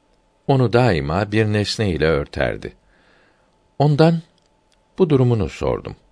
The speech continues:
Dedi ki: Allahü Teala'ya ahd eyledim ki, her kim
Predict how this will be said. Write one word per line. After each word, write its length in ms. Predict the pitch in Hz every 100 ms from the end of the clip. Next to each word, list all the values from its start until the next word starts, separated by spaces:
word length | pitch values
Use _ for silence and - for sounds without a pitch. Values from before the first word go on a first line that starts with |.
| _
Dedi 240 | - 113 127
ki: 220 | - 120 _ _ _ _ _ _ _ _ _ -
Allahü 400 | 117 131 131 107
Teala'ya 680 | 104 95 90 90 87 85
ahd 220 | 85 85 -
eyledim 440 | 85 76 71 107
ki, 300 | - 76 62 - _ _ _ _
her 280 | - 147 113
kim 420 | - - 113 78